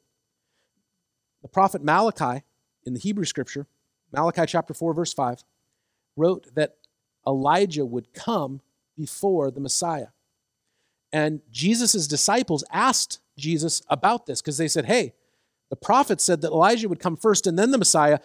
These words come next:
but you're here and we're pretty sure that you're the Messiah, so what's going on with that?" And Jesus said, "Hey, if you can accept it, John the Baptist was operating in the power and in the office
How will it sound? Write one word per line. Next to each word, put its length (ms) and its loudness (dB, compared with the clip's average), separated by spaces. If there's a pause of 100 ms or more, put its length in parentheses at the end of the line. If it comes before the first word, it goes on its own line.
(140)
but 120 -8
you're 240 2
here 280 4
and 80 0
we're 120 2
pretty 260 0
sure 220 -2
that 120 -6
you're 160 0
the 60 0
Messiah, 460 4
so 120 -2
what's 180 0
going 200 2
on 120 2
with 100 -4
that?" 200 -6 (460)
And 80 -10
Jesus 320 -4
said, 140 -4
"Hey, 320 -2 (400)
if 120 -18
you 80 -8
can 140 -8
accept 400 -4
it, 120 -6 (520)
John 300 -4
the 60 -6
Baptist 680 -10 (320)
was 200 -8
operating 580 0
in 160 -12
the 80 -14
power 640 -6 (600)
and 120 -4
in 100 -2
the 140 -6 (120)
office 600 -4